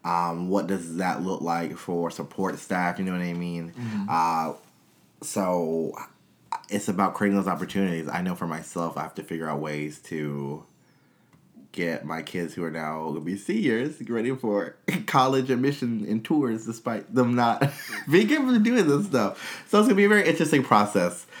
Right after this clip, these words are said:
Speaker 2: I didn't even
Speaker 1: Uh,
Speaker 2: think about the transition for seniors. How are they gonna go see these schools? How are they gonna do all that? That's crazy.
Speaker 1: I do
Speaker 2: Do you really have to
Speaker 1: not.
Speaker 2: rely on virtual tours and all that?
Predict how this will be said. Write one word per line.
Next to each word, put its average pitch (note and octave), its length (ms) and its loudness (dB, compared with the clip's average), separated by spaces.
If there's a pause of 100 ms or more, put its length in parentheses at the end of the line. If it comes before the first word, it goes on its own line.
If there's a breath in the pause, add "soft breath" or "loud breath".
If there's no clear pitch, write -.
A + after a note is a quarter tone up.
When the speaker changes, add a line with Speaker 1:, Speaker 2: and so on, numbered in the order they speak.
Speaker 2:
I E3 120 4
didn't F#3+ 160 8
even G3 100 6
Speaker 1:
Uh, G#3 40 4
Speaker 2:
think - 120 4
about D#3+ 160 0
the D3 60 2
transition C#3 500 0
for C3 140 -2
seniors. A#2+ 520 0
How C3+ 120 4
are D3 100 6
they D3+ 140 4
gonna C#3 220 2
go B2+ 180 2
see B2+ 160 0
these A#2 180 0
schools? B2 380 2
How F#2+ 240 2
are - 40 4
they - 100 4
gonna A#2+ 200 2
do E3 160 6
all F#3 140 6
that? G#2 260 0
That's C3 180 -2
crazy. B2+ 840 2
Speaker 1:
I G2+ 420 0
do D2+ 160 -6
Speaker 2:
Do C3+ 60 -2
you D#3+ 100 2
really E3+ 220 6
have F3+ 120 2
to F3 80 0
Speaker 1:
not. D#3 40 2
Speaker 2:
rely C#3+ 280 4
on C3 100 0
virtual C3 340 2
tours A#2+ 300 0
and D3+ 100 -2
all E3 120 -4
that? A3+ 220 -2